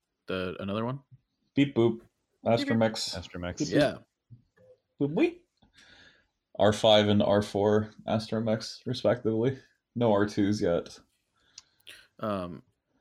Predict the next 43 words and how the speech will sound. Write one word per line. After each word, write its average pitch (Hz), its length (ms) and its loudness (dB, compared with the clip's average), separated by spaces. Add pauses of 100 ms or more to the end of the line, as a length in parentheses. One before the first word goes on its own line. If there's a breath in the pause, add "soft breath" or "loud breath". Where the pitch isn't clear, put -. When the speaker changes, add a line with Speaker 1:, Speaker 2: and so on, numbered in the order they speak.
(640)
Speaker 1:
how, 147 580 0 (260)
so - 180 -8
the 107 100 -4
Imperial 131 380 -2
one's 104 280 -4
nine 98 320 -6
points. 76 400 -14
What's 98 240 -8
the, 98 380 -8
uh, - 20 -8
Rebel 98 320 -8
one? 117 200 -10 (360)
Speaker 3:
Eight. 104 220 -2 (1160)
Speaker 1:
Eight. - 220 -14 (720)
Speaker 2:
Eight - 220 -4
points. - 420 -6
That's 156 240 -6
pretty, 156 280 2
that's 139 220 -4
pretty 180 180 4
competitive. 143 680 4 (140)
I 113 100 -2
like 135 220 4
eight 113 220 2
point 110 200 4
astromechs. 123 520 0
That's 127 180 -4
good. 131 360 -2
Speaker 3:
Yeah, 113 200 2
I 113 40 2
feel, 143 240 -2
I 120 60 2
Speaker 1:
Yeah. 185 80 6
Speaker 3:
feel 151 100 4
like 131 160 2
if 104 80 -2
you're 107 140 0
running 101 240 0
a 95 60 0
vehicle 95 340 -2
heavy 90 240 -4
build, 85 340 -8 (260)
that's, - 360 -10